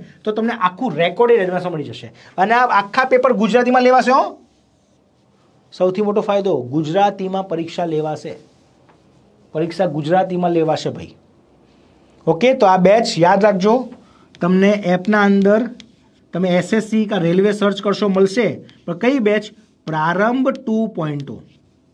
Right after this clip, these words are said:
પ્રારંભ ટુ પોઇન્ટ ઓ. વન પોઇન્ટ ઓ નહીં, વન પોઇન્ટ ઓ વાળા જોડાતા બેટા, એમાં બેચ એ જૂની છે. આ નવી જે પહેલી ફેબે શરૂ થશે એ તમારી પ્રારંભ ટુ પોઇન્ટ ઓ. આ રીતનું તમને એનો કોર્સ ઇમેજ દેખાશે. આવું લખ્યું હશે, રેલવે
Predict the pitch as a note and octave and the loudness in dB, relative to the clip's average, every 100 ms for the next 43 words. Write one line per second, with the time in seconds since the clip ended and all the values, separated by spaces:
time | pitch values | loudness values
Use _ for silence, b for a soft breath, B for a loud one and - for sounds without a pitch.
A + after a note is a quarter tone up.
0 | _ b b b b b b b b b | _ b b b b b b b b b
1 | b D3 D#3 E3+ G#3 A3+ G#3+ G#3 F#3+ D#3+ | b -4 0 2 2 2 0 -2 -2 -6
2 | C#3+ C#3 G3+ A3+ B3 A#3+ A3 F3 G3 G#3+ | -4 -2 -2 0 0 2 0 0 -2 0
3 | A#3 A3+ A#3+ A#3 G#3+ G3+ G3 F#3+ G3+ G3+ | -2 0 2 2 2 0 0 0 0 0
4 | F#3 G3 - - F#3+ E3+ G#3+ G3 - - | 2 0 0 -10 -8 -4 -2 -2 -4 -16
5 | b b b E3 E3+ F3 G#3 G#3+ A3+ E3 | b b b -10 -4 -2 0 0 -2 -6
6 | E3 G#3 - E3 G#3+ A3 F#3 F#3 F3+ F#3 | -6 -6 -6 -2 -2 -2 -4 -4 -6 -6
7 | F#3 F3+ F3+ E3+ F3+ F3+ D3 D3 F3+ G#3 | -6 -4 -4 -4 -4 -4 -4 0 0 0
8 | G3+ G3 F#3 F3+ F3+ F#3 G#3 - B B | -2 -6 -6 -4 -6 0 -2 -2 B B
9 | B B G#3 A#3 A3+ A3+ G#3+ F#3+ F#3+ F#3 | B B 0 2 2 0 -2 0 0 -2
10 | F#3 F#3 F#3+ F3 E3 D3 C#3 B2+ - - | -2 0 0 2 -2 -2 -4 -6 -10 -18
11 | - b b b E3+ F#3+ F#3 F3+ C#3+ D3+ | -20 b b b 2 2 2 0 0 2
12 | E3+ F3+ G3 | 2 2 0